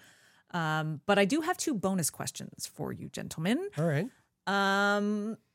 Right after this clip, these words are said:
Speaker 1: one is, you know, the comparisons are gonna be made. They've already been made in the off season. They've already been made in training camps. And so they're gonna be made,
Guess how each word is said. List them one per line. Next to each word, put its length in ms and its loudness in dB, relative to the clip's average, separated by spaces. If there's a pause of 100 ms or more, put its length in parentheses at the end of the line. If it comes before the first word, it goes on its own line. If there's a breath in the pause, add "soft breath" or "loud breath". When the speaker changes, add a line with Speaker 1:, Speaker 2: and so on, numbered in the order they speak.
(840)
Speaker 1:
one 380 4 (100)
is, 720 4 (420)
you 200 4
know, 500 6
the 140 0
comparisons 1200 0
are 100 0
gonna 200 -2
be 120 0
made. 400 0
They've 180 -4
already 440 2
been 180 0
made 300 2
in 100 0
the 120 -2
off 220 -2
season. 340 -4
They've 140 -10
already 300 0
been 160 0
made 220 -2
in 100 -4
training 380 -4
camps. 360 -2
And 140 -6
so 100 -8
they're 120 -6
gonna 260 -4
be 120 0
made, 460 -2